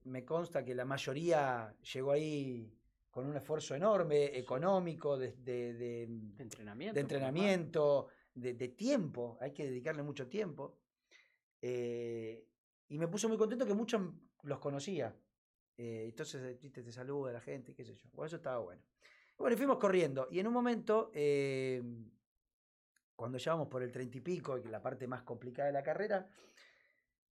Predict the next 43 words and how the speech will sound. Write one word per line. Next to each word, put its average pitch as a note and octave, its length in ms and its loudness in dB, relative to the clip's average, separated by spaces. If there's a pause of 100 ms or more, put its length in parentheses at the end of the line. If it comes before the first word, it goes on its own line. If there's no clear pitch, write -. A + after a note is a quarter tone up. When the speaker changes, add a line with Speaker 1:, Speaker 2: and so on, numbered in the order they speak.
(300)
Speaker 1:
eh, A#2 440 -4
me B2 180 -6
lleva, F3+ 320 4
vamos C#3 320 0
a C#3+ 40 0
decir, D3+ 220 -2
me C#3+ 120 -2
lleva E3+ 280 4
hasta - 140 0
ahí, F3 120 4
porque B2+ 220 -2
yo D3+ 80 0
ya C#3+ 160 0
ahí, C3 220 0
ya, B2+ 260 0
si B2+ 160 -10
no E3 60 -4
hubiese D#3+ 160 0
estado C#3 200 0
con B2+ 140 -2
él, C#3+ 120 0
yo C3 180 -2
ya B2+ 140 -4
en C3 60 -2
el B2+ 80 -4
veinticuatro, B2 580 0
veinticinco, A#2+ 520 -6
digo, A2+ 200 -6
"Bueno, A2+ 300 -4
empiezo G#2+ 280 -10
a G#2 40 -4
sacar G#2+ 140 -8
fotos". A2 420 -6
No B2+ 100 -8
tenía C3 200 -4
el B2 80 -6
celular C3+ 280 2
encima, B2+ 320 -4
pero A#2 100 -6
no B2 40 -8
importa, A#2 380 -2
quiero B2 140 -4
decir, B2 220 -6